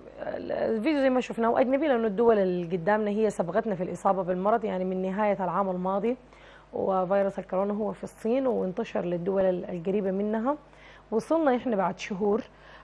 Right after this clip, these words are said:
آه، لسه يعني لحد قريب ده ما كان في استيعاب كامل للفكرة والمشكلة والخطر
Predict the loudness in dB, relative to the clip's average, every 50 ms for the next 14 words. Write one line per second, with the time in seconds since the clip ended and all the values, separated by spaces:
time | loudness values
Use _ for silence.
0 | -12 -6 -2 0 2 2 2 2 2 2 0 -2 -2 -4 -8 -8 -4 -2 -2 -2
1 | -2 0 2 2 4 4 2 2 0 0 -2 -4 -4 -6 -10 -14 -18 -14 -8 -4
2 | -4 -2 -2 0 0 0 2 2 2 2 2 2 2 2 2 2 2 -2 -2 -2
3 | -4 -4 -4 -2 2 2 2 2 0 -2 -2 -2 0 0 0 -2 -2 -2 -2 -2
4 | -2 -4 -4 -4 -2 -2 -2 -2 0 0 0 0 0 0 -2 -2 -2 -4 -4 -6
5 | -6 -8 -6 -2 0 0 0 0 0 -2 -4 -4 0 -2 0 2 2 2 2